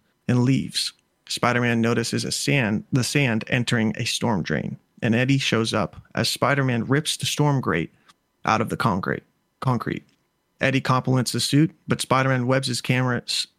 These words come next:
webs his camera, smashing it against the wall, and says, "See ya, chump," <clears throat> as he enters the storm drain. Spider-Man and Flint begin fighting near the underground train, and Spider-Man isn't holding back. Peter opens a valve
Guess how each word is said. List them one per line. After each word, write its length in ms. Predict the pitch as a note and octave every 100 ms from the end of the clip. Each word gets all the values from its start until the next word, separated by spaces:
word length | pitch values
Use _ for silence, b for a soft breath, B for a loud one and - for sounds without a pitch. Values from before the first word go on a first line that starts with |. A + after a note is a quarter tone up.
| _
webs 220 | C#3+ D3 D3+
his 120 | C#3
camera, 440 | - C3+ A#2 A#2
smashing 520 | - - C3 - B2+
it 100 | A#2
against 300 | A2 G#2 F#2+
the 60 | A2
wall, 380 | F2 B1 - - -
and 120 | A#2+
says, 380 | A2+ D#2+ - -
"See 260 | - - C3+
ya, 60 | G#2+
chump," 420 | - A2 B2+ - - _ _ _ _ -
<clears throat> 40 | G3+ D#3+ C3 - B B
as 180 | C3+ C3
he 120 | A#2+
enters 320 | C3 B2+ B2
the 80 | B2
storm 280 | - G#2+ G#2+
drain. 300 | - C2 - - B D3+ B _ _ _ _ _ _
Spider-Man 500 | - - C#3+ D3 C#3
and 100 | C3
Flint 280 | - C#3 - - _ -
begin 300 | C#3 C#3+ D3+
fighting 460 | - C3 B2+ C3 B2
near 200 | B2+ B2+
the 160 | -
underground 420 | C3+ C3+ C3 B2+
train, 380 | - G2+ D2 C3+ - _ -
and 120 | A#2
Spider-Man 580 | - C3+ C3 F#2+ G#2 -
isn't 280 | C3 A#2 A#2+
holding 280 | G#2+ D#2+
back. 300 | C#2+ B1+ - - _ _ _ _ _
Peter 260 | C#3+ D3 G#2+
opens 400 | C3+ C#3+ C3+ B2+
a 80 |
valve 480 | A2 C3 B2 C3+ -